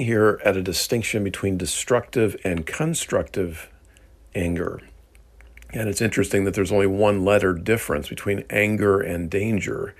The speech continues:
even though we pronounce them quite differently. And anger and danger have a lot in common. If we get angry at the wrong reasons, uh, it's gonna cause, you know, tons of trouble. And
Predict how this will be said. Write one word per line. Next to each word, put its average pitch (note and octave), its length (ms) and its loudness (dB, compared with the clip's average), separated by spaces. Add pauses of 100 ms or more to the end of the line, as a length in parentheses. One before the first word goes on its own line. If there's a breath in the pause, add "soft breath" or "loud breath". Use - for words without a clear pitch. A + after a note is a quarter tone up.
(720 soft breath)
even - 160 -6
though F#2+ 100 -4
we F#2+ 80 -4
pronounce F#2 380 -4
them F#2+ 140 -6
quite - 240 -4
differently. - 480 -2 (500 loud breath)
And G2 420 2
anger B2 360 6
and A2+ 120 4
danger G#2+ 720 2
have A#2 180 2
a B2 40 0
lot C3+ 200 4
in C3+ 60 0
common. C#3+ 440 0
If - 120 -12
we G2+ 80 0
get G2 220 0
angry A2+ 600 2 (520 loud breath)
at G#2 80 2
the G#2+ 80 2
wrong G#2 220 6
reasons, F#2+ 600 0 (100)
uh, F#2 360 -6 (100)
it's - 140 -10
gonna G2 180 0
cause, F2 680 2 (1000)
you E2+ 80 -6
know, E2+ 240 -2
tons F#2+ 300 -2
of G2+ 320 -4
trouble. - 420 -2 (180)
And F#2 540 -2